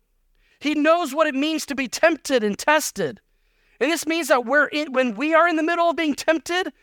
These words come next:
and tested to do something that we shouldn't, we can have confidence that Jesus can sympathize with us.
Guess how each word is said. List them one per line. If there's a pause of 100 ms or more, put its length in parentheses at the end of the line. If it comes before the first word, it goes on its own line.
(220)
and
tested
to
do
something
that
we
shouldn't, (1400)
we
can
have
confidence
that
Jesus
can
sympathize
with
us.